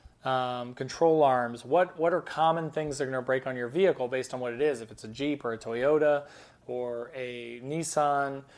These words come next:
or a Mitsubishi, you know, what is, what is my vehicle and what are things that I have read on the forums that commonly, commonly break? Um, so be thinking about that stuff. And then, of course, tools are the most important.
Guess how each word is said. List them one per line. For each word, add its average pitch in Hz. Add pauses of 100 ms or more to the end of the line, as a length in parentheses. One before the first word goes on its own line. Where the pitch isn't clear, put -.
(340)
or 127
a 131
Mitsubishi, 143
you 143
know, 147
what 180
is, 156
what 165
is 185
my 202
vehicle 143
and 131
what 139
are 147
things 143
that 135
I 127
have 120
read 131
on 127
the 123
forums 135
that 127
commonly, 127 (140)
commonly 135
break? 120 (600)
Um, 139
so 147
be 185
thinking 208
about 165
that 160
stuff. 139
And 160
then, 175
of 165
course, 175
tools 180
are 156
the 147
most 143
important. 131